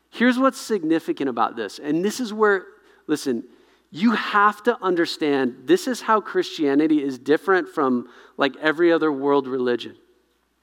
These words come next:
God did not give them the Ten Commandments while they were in slavery in Egypt and say, "Okay, if you guys obey these rules,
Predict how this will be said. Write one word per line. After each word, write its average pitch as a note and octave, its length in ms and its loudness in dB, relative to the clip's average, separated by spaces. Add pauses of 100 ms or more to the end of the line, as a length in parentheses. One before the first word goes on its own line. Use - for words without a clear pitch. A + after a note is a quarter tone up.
(720)
God A3 560 4 (200)
did F3+ 180 2
not D#3 720 2 (340)
give F#3+ 360 6
them E3 520 2
the E3 160 0
Ten G3 300 2
Commandments F3+ 920 2 (760)
while F#3 360 6
they A3 180 2
were G3+ 160 2
in D#3+ 140 2
slavery C#3+ 880 0
in D3 100 2
Egypt E3 400 2
and C3 100 0
say, C#3 220 -4
"Okay, C3 320 -2
if C3+ 240 -8
you C#3+ 240 -8
guys A3 300 2
obey F3+ 720 4 (200)
these E3+ 300 -4
rules, D#3 640 0